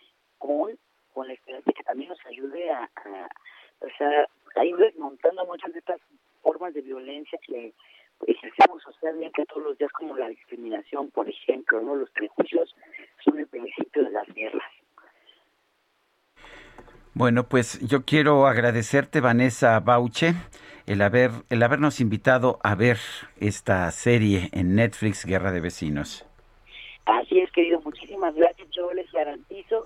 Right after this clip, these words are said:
Speaker 1: que va a ser una delicia. Adolescentes, adultos, adultos mayores, es un proyecto, eh, hecho con mucho amor, con mucha calidad. En Jalisco produjo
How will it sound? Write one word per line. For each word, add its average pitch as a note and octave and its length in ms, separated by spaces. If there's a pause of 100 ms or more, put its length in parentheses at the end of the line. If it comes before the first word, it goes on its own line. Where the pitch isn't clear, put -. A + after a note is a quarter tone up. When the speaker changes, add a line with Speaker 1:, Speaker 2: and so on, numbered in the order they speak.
(140)
Speaker 1:
que C3 240 (260)
va D3 60
a C3+ 100
ser A#2 120
una D3 120
delicia. - 600 (380)
Adolescentes, - 680
adultos, F3 360
adultos C#3 360
mayores, F3 480
es D#3+ 140
un D#3 80
proyecto, D3 540 (500)
eh, - 300
hecho - 260
con C#3+ 160
mucho - 400
amor, D#3 240
con - 180
mucha F3 300
calidad. D3 560 (120)
En D3 160
Jalisco - 380 (480)
produjo D3 640